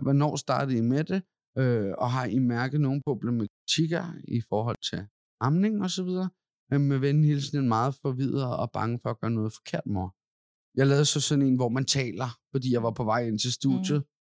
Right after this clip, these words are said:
Speaker 1: for at have dig på besøg, fucking,
Speaker 2: <laughs>
Speaker 1: øh, der sagde jeg i hvert fald til hende, "Et, du skal ikke være bange for at gøre noget forkert." Altså sådan, du ved, "Det skal nok gå. Børn er rimelig vilde. Du ved, de skal nok klare den. Det har vi jo fundet ud af," du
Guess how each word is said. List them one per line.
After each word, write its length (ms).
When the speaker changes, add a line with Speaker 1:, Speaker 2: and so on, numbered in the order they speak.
Speaker 1:
for 120
at 60
have 160
dig 200
på 120
besøg, 480
fucking, 560
Speaker 2:
<laughs> 60
Speaker 1:
øh, 160
der 80
sagde 300
jeg 60
i 100
hvert 120
fald 180
til 140
hende, 180
"Et, 220
du 60
skal 160
ikke 100
være 180
bange 360
for 60
at 100
gøre 120
noget 300
forkert." 340
Altså 200
sådan, 260
du 140
ved, 80
"Det 140
skal 200
nok 220
gå. 280
Børn 260
er 80
rimelig 320
vilde. 280
Du 60
ved, 80
de 60
skal 160
nok 160
klare 260
den. 280
Det 340
har 120
vi 120
jo 100
fundet 280
ud 160
af," 260
du 100